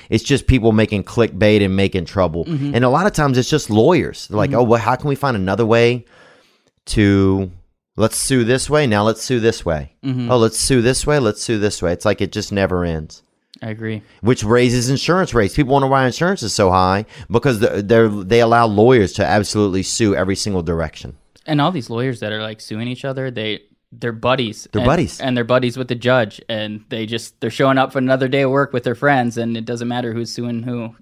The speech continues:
Speaker 2: they're getting a piece of it.
Speaker 1: It's crazy, man. And at a certain point, uh, the, everything can only go until it goes. And when it can't go anymore, shit's gonna get pretty real, I think, sometimes. It's, it's alarming.
Speaker 2: I hope so.
Speaker 1: Yeah. <laughs> Yeah.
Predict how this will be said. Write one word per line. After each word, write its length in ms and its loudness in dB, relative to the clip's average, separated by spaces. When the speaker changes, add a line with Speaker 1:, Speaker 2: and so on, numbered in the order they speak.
Speaker 2:
they're 140 -6
getting 280 -8
a 40 -10
piece 220 -10
of 80 -16
it. 160 -12
Speaker 1:
It's 140 -4
crazy, 320 2
man. 240 4
And 180 4
at 120 6
a 20 4
certain 300 -2
point, 320 0
uh, 80 -2
the, 340 -6
everything 880 -2
can 140 2
only 180 4
go 260 4
until 240 2
it 140 0
goes. 600 0
And 80 -6
when 100 -4
it 60 -12
can't 200 0
go 220 2
anymore, 540 2
shit's 220 -4
gonna 160 -2
get 120 0
pretty 160 0
real, 300 4
I 60 0
think, 220 -4
sometimes. 800 -14
It's, 220 -14
it's 220 -8
alarming. 480 2
Speaker 2:
I 40 -12
hope 160 -6
so. 220 -14
Speaker 1:
Yeah. 220 0
<laughs> 260 0
Yeah. 340 -2